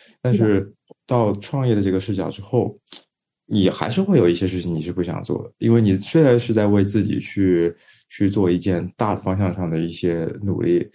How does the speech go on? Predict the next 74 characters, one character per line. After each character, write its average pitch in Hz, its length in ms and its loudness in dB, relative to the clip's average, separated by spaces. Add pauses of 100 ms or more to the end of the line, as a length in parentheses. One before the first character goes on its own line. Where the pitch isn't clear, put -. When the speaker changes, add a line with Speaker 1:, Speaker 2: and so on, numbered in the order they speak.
(200)
Speaker 1:
但 104 120 -2
是 101 100 2
里 92 80 0
面 95 200 0
很 95 180 -4
多 92 300 0
小 76 180 -4
的 85 260 -4 (300)
一 - 80 -8
些 101 180 -2
细 101 220 0
节， 87 140 2
比 87 60 2
如 90 100 4
说 101 160 0
你 90 100 0
刚 92 140 -2
才 90 120 -2
说 92 320 -4 (280)
发 92 180 -4
小 85 160 -6
红 90 180 -6
书 90 280 -4
之 - 160 -2
类 101 180 2
的 - 80 0
这 92 160 -2
种 82 220 -8
事 - 100 -12 (120)
儿， 80 140 -4 (520)
一 104 160 0
定 139 120 4
还 - 140 -4
是 180 140 2
会 117 120 2
有 92 100 -2
自 95 140 -4
己 87 200 -2
觉 90 120 0
得， 87 260 0
Speaker 2:
嗯。 101 240 -10
Speaker 1:
嗯， 90 380 -2
不 95 120 -4
擅 101 200 0
长 87 220 -8
或 95 80 -4
者 90 80 2
不 90 100 -2
想 85 220 -6
做 85 180 -4
的。 - 80 -10 (360)
那 123 120 0
你 95 160 2
的 87 80 -2
心 123 200 -2
态 135 160 0
会 107 120 -2
不 85 80 0
会 85 300 -6 (300)
有 95 180 0
所 87 140 -4
变 90 180 2
化， 78 220 -6
就 87 100 -4
是 85 80 -2
看 98 180 -2
待 87 260 0
同 82 240 -8
样 98 120 0
的 92 100 0
这 95 140 -4
种 80 160 -4
情 - 160 -8
况？ - 180 -8